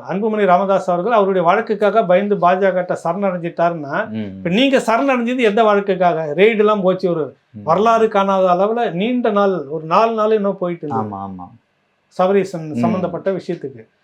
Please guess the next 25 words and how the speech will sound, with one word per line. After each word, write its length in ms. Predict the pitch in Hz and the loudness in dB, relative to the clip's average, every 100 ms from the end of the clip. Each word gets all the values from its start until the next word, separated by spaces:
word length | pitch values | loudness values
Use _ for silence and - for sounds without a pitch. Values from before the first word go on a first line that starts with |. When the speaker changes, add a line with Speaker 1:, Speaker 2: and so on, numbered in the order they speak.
| _ _ _ | _ _ _
Speaker 1:
அதுல 320 | 165 196 226 | 0 2 2
தொடங்கி 360 | - 208 262 233 | 2 0 0 0
பல 240 | 180 190 | 2 4
விஷயங்கள். 480 | 175 170 208 190 139 - _ _ | 2 0 -4 -4 -8 -12 _ _
அப்ப 160 | 170 180 | -8 -4
நீங்க 420 | 180 220 208 180 | -2 2 4 4
சமரசம் 540 | - 185 240 220 220 190 | 4 0 0 0 -2 -2
உங்ககிட்ட 360 | 196 208 190 | 0 0 0
என்ன 160 | 190 175 | -2 -2
இருக்குது? 140 | 170 | -4
இப்ப 180 | 185 180 | -2 2
ஆளுநர்கிட்ட 560 | 170 170 202 202 180 175 | 2 4 0 0 -6 -6
போய் 140 | 185 | -6
சமரசம். 560 | 180 170 180 165 151 - _ _ - | -4 -4 -4 -6 -12 -18 _ _ -2
கொஞ்சம் 280 | 196 208 | 0 2
ஒரு 160 | 185 208 | 4 4
நாளுக்கு 380 | 214 220 220 214 | 4 2 0 -2
முன்னாடி 580 | 196 202 208 220 185 170 | -2 0 0 0 -2 -4
வந்துட்டு 520 | 175 185 220 226 208 | -4 -4 -4 -2 -2
டீ 160 | 220 226 | -2 -2
பார்ட்டில 460 | 196 190 190 185 | 0 0 0 -4
நாங்க 200 | 185 175 | -4 -6
Speaker 2:
கலந்துக்க 380 | 160 127 135 127 | 0 2 4 2
Speaker 1:
புறக்கணிக்கிறோம். 460 | 107 104 165 98 92 | 0 -2 -2 -4 -8
Speaker 2:
மாட்டோம். 160 | 87 | -18